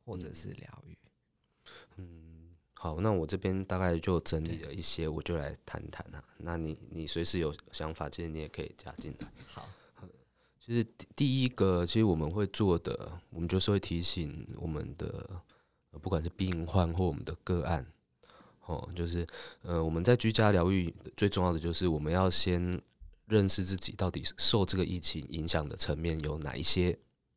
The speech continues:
Speaker 1: 对。
Speaker 2: 哦，例如有的人居家是因为无薪假。
Speaker 1: 对。
Speaker 2: 好，那他开始有了，呃，收入的压力。好，那收入压力假如，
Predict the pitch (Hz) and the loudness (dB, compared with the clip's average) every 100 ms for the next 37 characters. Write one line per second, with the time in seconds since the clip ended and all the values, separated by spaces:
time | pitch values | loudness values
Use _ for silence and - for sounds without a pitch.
0 | - 101 - _ _ - 67 87 87 78 | -20 -20 -20 _ _ -8 -6 -2 -2 -2
1 | 80 78 80 73 78 - 87 - 85 82 | -2 0 2 0 -4 -4 -2 0 2 2
2 | 82 90 78 80 80 82 80 76 - 78 | 2 2 0 -2 -4 -2 0 -2 -2 -2
3 | 82 82 - 78 69 _ _ _ _ 92 | -2 -2 0 -2 -4 _ _ _ _ -16
4 | - _ _ - 78 76 80 85 78 82 | -16 _ _ -6 -4 -2 -2 -2 -2 -2
5 | 82 - 76 - - - 92 92 - 76 | -2 -2 -4 -6 -8 -12 -12 -16 -14 -12
6 | - - - 90 - 85 85 82 82 85 | -12 -14 -14 0 2 2 0 -2 -4 -6
7 | 78 78 78 - _ _ _ _ _ - | -6 -4 -8 -10 _ _ _ _ _ -20
8 | - 80 104 110 110 107 101 101 104 - | -6 0 2 4 6 6 6 6 4 2
9 | 78 73 82 | 0 0 -4